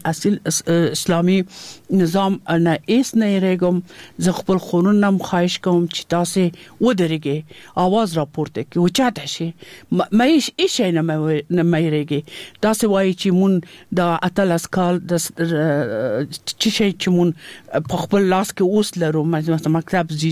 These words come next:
جنکي ته مکتبونه باید نور هم زیاته شي. مثلا ښځه ډاکټر جوړیږي، باید نور هم زیاته ج-، ز-، ډاکټر جوړه شي. ژورنالستان دي، رسانې دي، خ-، تلویزیونونه دي،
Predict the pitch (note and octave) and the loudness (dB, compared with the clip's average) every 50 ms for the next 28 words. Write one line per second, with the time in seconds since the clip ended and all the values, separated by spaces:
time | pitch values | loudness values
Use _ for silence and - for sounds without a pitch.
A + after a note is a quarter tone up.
0 | D#3 - E3 E3 D#3 D#3 F3 E3 - D3+ - - - - - - - - F3 E3 | -2 0 0 -2 0 -2 -4 -4 -4 -4 -6 -6 -12 -20 -20 -20 -6 -2 -2 -2
1 | D3+ - - F3 E3+ F3+ F3+ E3+ D#3+ D#3 D3+ D3+ D3 - E3+ A#3 C#4 B3+ F#3+ E3 | 0 0 -2 0 2 2 2 2 0 0 -2 -2 0 2 2 2 4 2 2 0
2 | D3+ C#3 - C#3 C3+ D3+ - - - - - - C#3+ - - _ - - - - | -2 -4 -6 -8 -10 -10 -10 -12 -12 -12 -10 -12 -14 -16 -16 _ -20 -20 -20 -18
3 | - - E3+ D#3+ - F3+ D#3+ E3 E3 D#3 - G3 F3 F3 E3 D#3 D#3+ D3+ D3+ - | -4 -2 -2 0 2 2 2 2 2 0 0 -2 0 0 0 0 0 -2 -2 -2
4 | - G3 F#3 E3+ D#3 E3 D#3+ D#3+ D3+ D#3 D#3 E3+ D#3+ D#3 E3 E3 E3+ D#3+ E3 G3 | 0 0 0 0 0 -2 0 0 -2 -2 -2 -2 0 0 2 0 2 2 2 4
5 | A#3 C4 G#3+ F#3+ E3 D3+ - D3+ D3+ D#3 - C#3+ - - C#3 - - E3 D3+ - | 4 4 2 2 0 -2 -4 -6 -6 -6 -10 -14 -8 -8 -8 -6 -6 -8 -6 -6
6 | - - - D#3+ D#3 D#3 D#3 - C#3+ C#3+ C#3 - C3+ B2+ C#3 D3 - - - - | -6 -6 -4 -4 -2 -4 -2 -2 -4 -4 -2 -4 -6 -6 -6 -6 -8 -10 -12 -12
7 | - - - - - - - E3+ F#3 G#3+ A3+ A3+ A3+ A#3 A3+ G#3+ G#3 - - C4 | -12 -16 -16 -16 -14 -4 0 2 2 2 2 2 0 0 0 -2 -4 -2 -2 0
8 | A#3+ A3 G3+ F3 F3 E3 E3 E3+ D#3+ - G#3+ G#3+ G#3+ A#3 B3 A#3+ A#3 F3 F3 F3+ | 0 0 0 -2 -2 -2 -2 -2 0 0 2 2 4 4 4 2 2 0 -2 -4
9 | E3+ - - D#3+ F#3 F3+ - A#3 G#3+ G3+ G#3 F#3+ G3+ A3+ C4 C#4 C4 A#3 G3+ F3+ | -4 -2 -4 -4 -4 -2 0 0 2 2 2 2 4 4 4 6 4 2 2 2
10 | F#3+ F3+ | 0 0